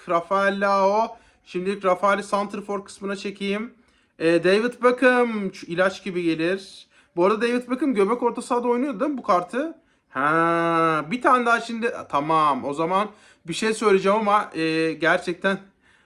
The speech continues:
Ya Gerard, ne olur bana kızma ya. Şöyle aldım. Laps yaptım.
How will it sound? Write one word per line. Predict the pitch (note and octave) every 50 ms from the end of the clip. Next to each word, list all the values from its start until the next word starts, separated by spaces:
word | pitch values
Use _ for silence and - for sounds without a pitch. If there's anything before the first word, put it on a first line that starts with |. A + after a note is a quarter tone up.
| _ _ _ _ _ _ _ _ -
Ya | - - F#3+ D#3+ C#3 - C3 B2+
Gerard, | A#2+ D3 E3 E3+ D#3+ D#3 - - _ _ _ _ _ _ _ _ _
ne | - C#3
olur | D3+ E3 E3+ E3+ E3 D#3
bana | D3+ C#3+ D3 D3
kızma | - E3 D#3 D#3 E3 D#3 C#3
ya. | A#2+ A2 G#2 A2 - _ _ _ _ _ _ _ _ _
Şöyle | - - F#3 F#3+ F#3
aldım. | - D#3+ E3+ F3+ F#3+ F#3+ F3 F#3+ G#3+ A3 F#3+
Laps | F#3 F#3 F#3+ F#3+ - -
yaptım. | G#3 F3+ E3 - - - G3+ A3 B3+ D4+